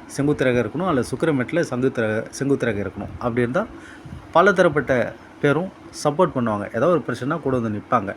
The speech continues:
அப்படிப்பட்ட சப்போர்ட் ரேகை இவருக்கு நிறைய பேர் இருக்கு. So உங்களுக்கு இது மாதிரி ரேகை இருந்ததுன்னா நீங்களும் நிறைய கண்ட்ரிஸ்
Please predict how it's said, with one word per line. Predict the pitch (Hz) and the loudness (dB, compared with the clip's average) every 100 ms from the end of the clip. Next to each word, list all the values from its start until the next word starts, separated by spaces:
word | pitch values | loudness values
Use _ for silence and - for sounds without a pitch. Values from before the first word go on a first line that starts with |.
| - - - - - | -12 -20 -20 -20 -10
அப்படிப்பட்ட | - 123 120 107 95 | -2 -2 0 -2 -2
சப்போர்ட் | 131 127 147 | -4 -2 0
ரேகை | 131 143 | 2 2
இவருக்கு | 117 104 | 0 -2
நிறைய | 101 110 120 | -2 2 2
பேர் | 117 | 0
இருக்கு. | 107 - 98 82 - - - | -4 -4 -6 -6 -10 -16 -16
So | - - 156 113 - - - - - - | -4 6 6 6 -4 -18 -20 -20 -20 -10
உங்களுக்கு | 135 156 170 156 | 0 4 4 6
இது | 143 | 6
மாதிரி | 139 131 | 6 6
ரேகை | 151 139 | 8 6
இருந்ததுன்னா | 120 120 120 143 147 - - - - - 127 | 6 4 4 2 0 -10 -8 -6 -6 -8 0
நீங்களும் | 165 143 127 135 - - - - - - - | 4 6 4 2 -4 -18 -20 -20 -20 -18 2
நிறைய | 117 139 127 | 4 4 4
கண்ட்ரிஸ் | 123 127 110 | 0 0 -2